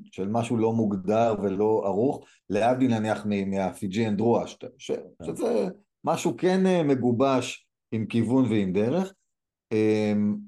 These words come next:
Speaker 1: ומבחינת, אה, ל-, לקבל חבטות חזקות, תקשיב, ב-, בניו זילנד כולם משחקים סופר חזק, אתה לא צריך להיות, אה, טונגני או, או, או משהו אחר בווסטרן סמואה בשביל, אה, בשב-,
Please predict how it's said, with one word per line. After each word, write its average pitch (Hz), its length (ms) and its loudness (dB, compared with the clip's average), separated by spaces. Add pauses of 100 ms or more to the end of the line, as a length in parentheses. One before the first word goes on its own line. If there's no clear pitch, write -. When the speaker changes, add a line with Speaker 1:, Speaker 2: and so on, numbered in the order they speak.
Speaker 1:
ומבחינת, 104 1200 0
אה, 180 340 4
ל-, 95 300 -4
לקבל 104 360 0
חבטות 143 480 -2
חזקות, 160 560 -2 (160)
תקשיב, 85 520 -6
ב-, 85 160 -10
בניו 90 320 -6
זילנד 123 680 0 (320)
כולם 156 560 0 (160)
משחקים 120 520 -2
סופר 127 380 0
חזק, 90 320 -2
אתה 104 120 -4
לא 127 100 2
צריך 127 280 -2
להיות, 117 400 2 (420)
אה, 107 160 6 (120)
טונגני 123 720 2
או, 110 60 4
או, 101 880 0 (500)
או 98 100 -6
משהו 117 340 0
אחר 127 280 2
בווסטרן 113 680 0
סמואה 123 380 -2
בשביל, 104 380 -2
אה, 92 840 -2 (460)
בשב-, 92 300 -8